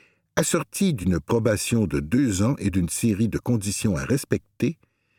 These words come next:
en plus d'être inscrit au Registre national des délinquants sexuels pour une période de dix ans. Le juge Simon Ricard a en effet tenu compte du profil de l'individu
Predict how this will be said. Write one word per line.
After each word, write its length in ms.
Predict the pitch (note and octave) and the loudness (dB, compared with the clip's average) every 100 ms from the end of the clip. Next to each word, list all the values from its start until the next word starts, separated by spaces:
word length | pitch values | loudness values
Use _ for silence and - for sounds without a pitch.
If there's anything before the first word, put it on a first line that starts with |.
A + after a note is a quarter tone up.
| _ - - | _ -20 -2
en 140 | E3+ | 0
plus 340 | E3+ D3+ F3 F2 | 2 2 2 2
d'être 340 | E2+ D#2+ - | 0 -2 0
inscrit 480 | A2 - - C#3 C#3+ | -2 -2 -2 2 4
au 180 | F2+ E2 | 4 2
Registre 440 | F#2 E2 G2+ - | 2 0 -2 -2
national 540 | E2 F2+ - F#2 G#2 F#2 | -2 0 0 2 2 2
des 100 | D2+ | 0
délinquants 480 | C#2 G#2 F#2+ - D#2+ | 0 0 0 -2 -4
sexuels 560 | - C3 - C3+ D3 | -2 -2 -2 0 0
pour 240 | B2+ F#2 F2+ | 0 -2 0
une 100 | E2+ | 0
période 460 | G#2+ F2+ G2+ B2 | 0 2 2 2
de 240 | F#2+ D2 D#2 | 0 -2 -4
dix 440 | C#2 E2+ G#2+ D2+ | -2 -2 -2 -2
ans. 100 | - - _ _ _ _ _ _ _ _ _ _ - - | -8 -12 _ _ _ _ _ _ _ _ _ _ -20 -6
Le 160 | G#2 A#2+ | 0 2
juge 400 | G2 F3 G#2 E2 | 4 2 2 0
Simon 360 | - G#2+ G#2+ | -2 2 2
Ricard 540 | F2 E2 - C3 C#3 B2+ - - - | 2 0 2 2 2 -2 -10 -18 -2
a 160 | G#2+ - | -2 2
en 160 | E3 G3+ | 2 4
effet 320 | A#2 - A2 - | 2 0 -2 0
tenu 220 | E3 C#3 | 0 2
compte 320 | - G#2 C3 | 0 0 2
du 200 | F2+ E2+ | -2 -4
profil 440 | D2 A2 G#2 A#2 F#2 | -4 -2 0 -2 0
de 80 | |
l'individu 800 | D#2 D2+ D2 C#2 D2+ D2 F2+ D3+ | 0 0 -2 -2 -4 -2 -2 -2